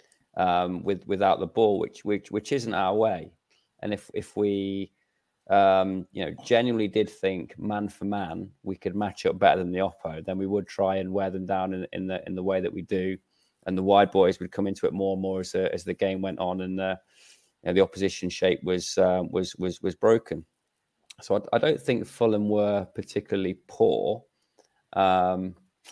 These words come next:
other than the fact that they come up against a formidable back three there. And I think the broadcasters gave, um,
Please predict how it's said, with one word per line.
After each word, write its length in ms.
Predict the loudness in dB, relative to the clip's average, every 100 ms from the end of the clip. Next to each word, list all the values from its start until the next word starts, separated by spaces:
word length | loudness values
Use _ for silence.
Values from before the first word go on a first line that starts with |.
| 0
other 160 | 0 0
than 100 | -4
the 60 | -6
fact 460 | 4 4 4 0
that 320 | -2 -2 -2 _ -2
they 120 | -2
come 220 | 0 -2
up 120 | -2 -2
against 320 | -4 -4 -8
a 40 |
formidable 600 | -10 -6 -4 -4 -4 -4
back 220 | -4 -8 -8
three 240 | -8 -8
there. 280 | -10 -18 -20 _ _ _ _ _
And 500 | -4 -4 -4 -8 -10 -14 -20 -10 -8
I 40 |
think 160 | -6 -4
the 60 |
broadcasters 640 | 0 0 0 -4 -6 -10 -4
gave, 320 | -4 -4 -12 -6
um, 580 | -2 -2 -2 -6 -12